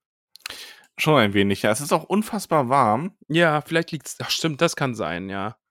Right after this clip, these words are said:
Speaker 1: Aber wir sind halt auch einfach ein wenig, äh, durch den Wind ab und zu.
Speaker 2: <laughs> Ab und zu.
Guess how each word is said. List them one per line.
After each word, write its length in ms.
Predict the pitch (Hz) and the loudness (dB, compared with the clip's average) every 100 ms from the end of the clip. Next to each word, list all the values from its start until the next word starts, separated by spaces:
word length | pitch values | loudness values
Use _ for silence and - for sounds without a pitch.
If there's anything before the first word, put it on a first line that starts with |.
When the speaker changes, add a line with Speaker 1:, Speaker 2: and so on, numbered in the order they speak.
| _ _ | _ _
Speaker 1:
Aber 420 | - 117 143 156 139 | 2 4 4 2 2
wir 80 | |
sind 160 | 127 143 | -2 -2
halt 100 | 151 | -4
auch 100 | 120 | -4
einfach 240 | 107 127 | -4 -6
ein 200 | 117 110 | -6 -4
wenig, 460 | 110 117 117 117 - | -4 -6 -6 -8 -8
äh, 260 | 107 104 98 - _ | -2 -2 -4 -8 _
durch 180 | - 190 | 2 2
den 220 | - 151 | 4 2
Wind 260 | 110 135 180 | 2 0 0
ab 160 | - 165 | -2 -4
und 160 | 147 | -8
zu. 340 | - 160 196 - _ _ - | -8 -6 -8 -10 _ _ -16
Speaker 2:
<laughs> 720 | - - - - - 185 - | -12 -12 -8 -8 -4 -4 -2
Ab 220 | 165 - - | -4 -4 -2
und 240 | 214 - | -2 -2
zu. 280 | - - 156 | -6 -4 -4